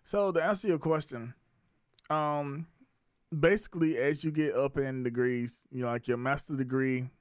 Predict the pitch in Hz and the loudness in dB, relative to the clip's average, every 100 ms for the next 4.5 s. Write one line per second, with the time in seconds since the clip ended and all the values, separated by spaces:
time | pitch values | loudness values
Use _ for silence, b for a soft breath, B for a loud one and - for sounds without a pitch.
0 | _ _ _ - _ - 131 113 127 135 | _ _ _ -20 _ 2 2 2 0 0
1 | - 139 127 123 123 131 - 120 120 - | -2 -4 -2 0 -2 -4 -6 -4 -4 -2
2 | 127 120 120 120 117 107 101 113 127 131 | 0 2 0 -2 -6 -6 -6 0 2 4
3 | 123 117 107 98 107 98 98 _ 107 - | 0 -4 -8 -2 0 0 -4 _ -8 -6
4 | 110 113 107 101 | -2 0 0 -2